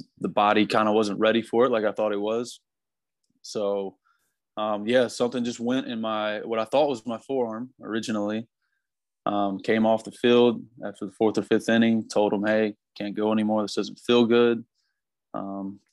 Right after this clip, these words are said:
so we still just kept thinking it was forearm stuff. Nothing ever hurt in my elbow.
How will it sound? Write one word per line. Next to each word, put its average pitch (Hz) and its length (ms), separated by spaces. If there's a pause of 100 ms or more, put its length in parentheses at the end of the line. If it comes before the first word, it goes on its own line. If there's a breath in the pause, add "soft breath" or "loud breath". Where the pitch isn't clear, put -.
(220)
so 98 220
we 107 120
still 117 280
just 107 180
kept 110 180
thinking 113 240
it 107 40
was 107 120
forearm 113 460
stuff. 95 400
Nothing 104 240
ever 107 180
hurt 107 160
in 113 60
my 107 140
elbow. 120 420